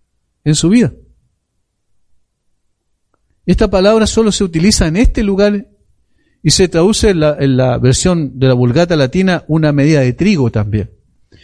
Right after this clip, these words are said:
Pero puede aplicarse a cualquier alimento en general y una porción de él, pero en este caso está significando, en términos de aplicación, a esta porción de la palabra de Dios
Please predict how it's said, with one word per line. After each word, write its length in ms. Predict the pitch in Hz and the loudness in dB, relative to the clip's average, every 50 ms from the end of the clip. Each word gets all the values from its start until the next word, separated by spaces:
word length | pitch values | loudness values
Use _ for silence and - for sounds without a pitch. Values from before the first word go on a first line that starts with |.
| - - - - - - | -20 -20 -20 -20 -8 -2
Pero 180 | - 175 185 175 | 0 2 2 2
puede 300 | 180 220 226 240 220 175 | 4 4 4 4 4 2
aplicarse 540 | 175 170 165 165 147 - 208 214 202 - 202 | 0 0 0 -2 0 0 0 0 0 -2 -2
a 40 | |
cualquier 380 | 170 175 170 160 - - 196 196 | 0 0 -2 -2 0 -2 0 0
alimento 480 | 196 190 180 175 180 202 208 202 - 196 | 2 0 0 0 -2 -2 -4 -2 -2 -2
en 80 | 185 | -2
general 460 | - - 175 160 170 202 220 220 - - | -2 0 0 2 2 2 2 0 -2 -4
y 80 | - 170 | -4 -2
una 200 | 196 196 202 190 | 0 0 0 0
porción 460 | - 175 160 151 - - 220 214 202 | 0 0 0 0 2 0 0 0 2
de 120 | 185 190 | 2 2
él, 120 | 214 240 226 | 2 0 0
pero 180 | - 170 156 | -2 -2 -2
en 80 | 156 165 | -2 0
este 280 | 196 208 - - 190 170 | 0 0 0 -2 -2 -2
caso 300 | - 208 214 - - 214 | -2 -2 -2 -2 -2 -4
está 260 | 190 - - 196 196 | -4 -2 0 -2 0
significando, 920 | - - 202 185 180 156 - 160 151 196 196 185 160 143 156 175 175 - _ _ - - _ _ _ _ | 0 -2 -2 -2 -4 -4 -4 -4 -2 -2 -2 -2 -2 -2 -2 -2 -4 -6 _ _ -20 -20 _ _ _ _
en 100 | - 123 | -6 -4
términos 400 | 127 - 175 185 190 185 175 165 | -2 0 0 0 0 0 0 0
de 60 | 156 | 0
aplicación, 720 | 147 139 139 135 127 135 127 - - 190 196 196 196 - _ _ _ _ _ _ _ _ _ _ - | 0 0 -2 -2 0 0 0 2 2 0 0 -2 -4 -8 _ _ _ _ _ _ _ _ _ _ -2
a 360 | 127 135 147 147 143 143 - _ _ _ _ _ _ _ _ _ _ _ _ _ _ _ - | 0 0 2 0 0 -4 -8 _ _ _ _ _ _ _ _ _ _ _ _ _ _ _ -2
esta 300 | - 160 - - 214 180 | 0 0 0 0 0 -2
porción 400 | - 151 135 - - 190 202 202 | -2 -4 -4 -2 -2 -2 0 0
de 80 | 185 175 | 0 0
la 120 | 165 151 | 0 0
palabra 400 | 156 139 143 151 160 160 156 151 | 0 0 2 2 2 2 2 2
de 60 | 147 | 2
Dios 420 | 151 160 175 175 - - - _ | 2 2 2 2 0 -4 -12 _